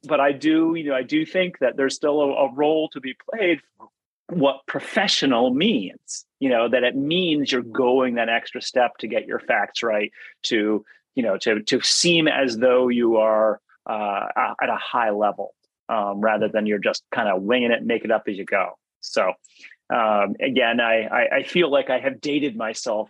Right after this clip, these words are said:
uh, tremendously with this, but, you know, looking around, I think, I think you guys are in my, at least my generation, so we're, we're good.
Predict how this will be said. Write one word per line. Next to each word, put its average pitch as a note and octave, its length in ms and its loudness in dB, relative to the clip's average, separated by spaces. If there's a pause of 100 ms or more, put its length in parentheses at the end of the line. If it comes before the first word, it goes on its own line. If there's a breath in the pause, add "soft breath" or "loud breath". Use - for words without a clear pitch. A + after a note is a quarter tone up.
uh, A#2 200 -2
tremendously B2 600 -2
with G2+ 200 -8
this, G2+ 360 0
but, A2+ 240 0
you G3+ 80 -4
know, C#3 300 0
looking G3+ 320 0
around, D#3 300 4
I C#3+ 60 4
think, D3 220 -4
I C3+ 80 4
think C3+ 180 -2
you C3 60 -4
guys A#2 280 0
are A2+ 100 0
in A2 80 -4
my, G#2+ 100 -4
at - 80 -6
least B2+ 160 -4
my G#2+ 120 -2
generation, G2 580 -6
so - 240 -4
we're, G#2+ 140 2 (100)
we're A#2 140 2
good. F#2+ 220 0